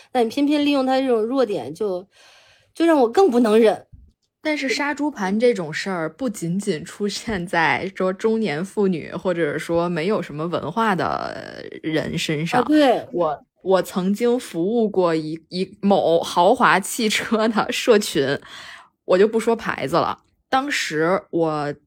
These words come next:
Speaker 2: 给他们提了一个 idea，是由车主之间互相送礼物，然后互相匿名送礼物的这样一个活动，
Speaker 1: 嗯。
Speaker 2: 但是被客户拒绝了。说为什么呢？说我们 app 里面，就是车主 app 里面，我们现在不可以发私信。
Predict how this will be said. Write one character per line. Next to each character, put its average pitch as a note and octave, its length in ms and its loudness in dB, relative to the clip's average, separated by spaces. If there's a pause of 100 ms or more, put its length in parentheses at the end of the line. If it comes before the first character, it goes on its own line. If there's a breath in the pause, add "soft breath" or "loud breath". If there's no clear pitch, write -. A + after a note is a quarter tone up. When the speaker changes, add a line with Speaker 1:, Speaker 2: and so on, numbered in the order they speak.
(200)
Speaker 2:
给 E3 120 2
他 G3 120 0
们 G#3 160 2
提 D#3+ 220 -4
了 F3 60 0
一 F#3 60 2
个 F#3+ 100 -2
idea， D#3+ 540 0
是 F3 300 -4
由 D#3 360 -2
车 G#3+ 240 0
主 F3+ 200 -2
之 F#3 200 -2
间 F#3+ 300 -2
互 G3+ 220 -4
相 G#3+ 260 -2
送 A3+ 240 0
礼 D#3 220 -8
物， D#3+ 240 2
然 C3+ 180 0
后 F3 180 -6
互 G3 180 -4
相 G3+ 260 -2
匿 B3 180 0
名 D#3+ 180 -2
送 G3 200 0
礼 D#3 80 -2
物 E3 120 -4
的 E3 60 -2
这 D#3+ 100 -6
样 D#3+ 60 -4
一 E3 40 -6
个 F3+ 60 -4
活 - 200 -4
动， - 200 -2 (340 loud breath)
Speaker 1:
嗯。 B3+ 100 -6
Speaker 2:
但 A3+ 120 2
是 A3 80 0
被 G#3+ 140 2
客 A#3+ 140 -4
户 A#3+ 80 -12 (100)
拒 C#4+ 140 2
绝 - 140 -4
了。 - 200 -4 (280 loud breath)
说 A#3+ 160 0
为 C#4+ 180 2
什 G3+ 120 0
么 D#3 100 -4
呢？ D#3+ 220 -4
说 A#3 220 2
我 F#3 140 0
们 C#3+ 140 -4
app A3+ 260 -2
里 D#3+ 140 -4
面， D3+ 360 -6
就 F#3 140 -6
是 F3 100 -4
车 C#4+ 240 -2
主 F#3+ 140 -2
app D#3 280 -4
里 C3 120 -10
面， F#2 280 -10
我 F#2 120 -8
们 F2 260 -14
现 F3+ 180 -6
在 E3+ 200 -4
不 C4 100 -6
可 - 200 -8
以 D#3 80 -4
发 F3+ 180 -6
私 A3 200 -4
信。 A3+ 220 -4